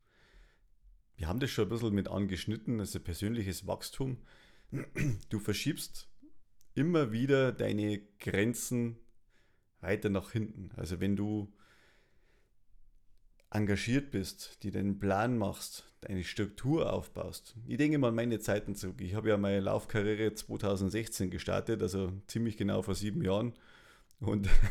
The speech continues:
<laughs> ich, ich hätte mir damals ja nicht einmal vorstellen können, dass ich jemals zehn Kilometer laufe, ja. Und ich sage immer, die rückblickend sieht man erstmal, was man dann alles erreicht hat.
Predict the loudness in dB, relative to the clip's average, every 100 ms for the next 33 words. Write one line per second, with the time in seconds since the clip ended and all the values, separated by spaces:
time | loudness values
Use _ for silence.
0 | 6 2 2 -10 -10 -6 0 0 0 -6
1 | -12 -2 -2 0 0 2 4 4 4 4
2 | 6 4 4 4 2 2 2 2 -2 -2
3 | -2 -2 -2 -2 -2 -2 0 -2 -2 -2
4 | 2 2 4 2 2 -4 -14 -20 -20 -20
5 | -20 -20 -16 -6 -2 0 -2 -8 -18 -20
6 | _ -20 -20 -20 _ _ _ _ _ -20
7 | -12 -6 2 4 6 6 4 4 2 2
8 | 2 4 4 2 -2 -2 -4 -4 -6 -4
9 | -2 -2 -4 -4 -4 -6 -6 -6 -6 -6
10 | -6 -6 -8 -10 -14